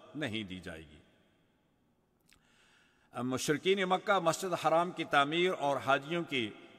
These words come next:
खिदमत पर फ़ख्र करते थे, तो जवाब दिया गया कि उलाइका हबितत आमालुहुम व फिन्नारि हुम खालिदून,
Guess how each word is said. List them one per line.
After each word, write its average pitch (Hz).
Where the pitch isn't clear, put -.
खिदमत 165
पर 139
फ़ख्र 175
करते 135
थे, 113
तो -
जवाब 139
दिया 135
गया 127
कि 147
उलाइका 143
हबितत 156
आमालुहुम 139
व 120
फिन्नारि 123
हुम 120
खालिदून, 120